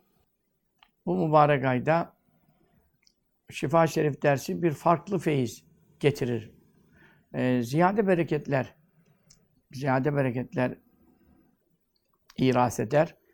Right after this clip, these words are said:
Bu bereketlere talibiz. Rabbimiz Tebareke ve Teala Habibinin sallallahu teala aleyhi ve sellem cümle berekatından, füyuzatından ve envarından cümlemizi azami derecede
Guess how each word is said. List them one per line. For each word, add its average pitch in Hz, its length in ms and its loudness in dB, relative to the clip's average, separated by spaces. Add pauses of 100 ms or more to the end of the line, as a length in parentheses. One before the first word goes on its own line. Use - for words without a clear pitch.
(120)
Bu 175 140 -4
bereketlere 143 600 0
talibiz. 135 580 0 (400)
Rabbimiz 143 320 0
Tebareke 143 460 0
ve 127 80 -2
Teala 135 540 0
Habibinin 135 640 -2 (240)
sallallahu 139 1080 8
teala 143 640 2
aleyhi 123 220 -2
ve 117 40 -6
sellem 151 640 -2 (1600)
cümle 170 320 2
berekatından, 151 840 2
füyuzatından 147 960 0
ve 147 40 -2
envarından 143 760 0
cümlemizi 139 640 -2 (340)
azami 143 680 2
derecede 147 640 2